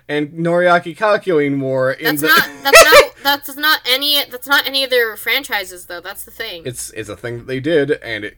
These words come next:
Speaker 1: ended up kind of getting into JoJo canon.
Speaker 2: Yes, but
Speaker 1: Anyways,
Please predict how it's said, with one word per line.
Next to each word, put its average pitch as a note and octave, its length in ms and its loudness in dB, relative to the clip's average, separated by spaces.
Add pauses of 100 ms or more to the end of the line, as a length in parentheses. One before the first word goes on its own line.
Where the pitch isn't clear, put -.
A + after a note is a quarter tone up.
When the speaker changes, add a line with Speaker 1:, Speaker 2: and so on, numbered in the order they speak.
(120)
Speaker 1:
ended A2+ 240 -8
up A#2+ 160 -8 (140)
kind B2+ 300 -6
of C3 120 -8
getting C3+ 300 -2
into C3 180 -6
JoJo C3+ 440 -4
canon. C3 440 -8 (840)
Speaker 2:
Yes, C#4 800 -2
but A3 380 -2 (520)
Speaker 1:
Anyways, F2 600 -14